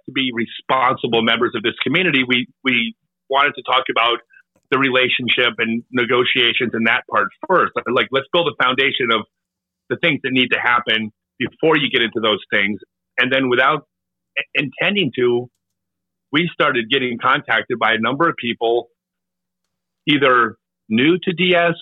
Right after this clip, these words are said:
curious about D S, or even, "That doesn't sound like me at all, but I love what you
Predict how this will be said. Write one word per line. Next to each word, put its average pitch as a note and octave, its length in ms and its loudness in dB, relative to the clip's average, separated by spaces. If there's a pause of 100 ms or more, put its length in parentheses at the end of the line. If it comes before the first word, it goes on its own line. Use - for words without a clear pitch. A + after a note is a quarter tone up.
(160)
curious D#3+ 400 0
about C#3 380 0
D C3+ 140 2
S, C3 160 0 (160)
or B2 160 2
even, C#3+ 420 0 (500)
"That D3 140 0
doesn't C3 340 -4
sound B2+ 160 0
like A2 200 0
me A#2 180 2
at A2 60 2
all, A#2 500 2 (500)
but D3 120 2
I C3+ 80 0 (100)
love D3 160 0
what C3 140 0
you A#2 100 -6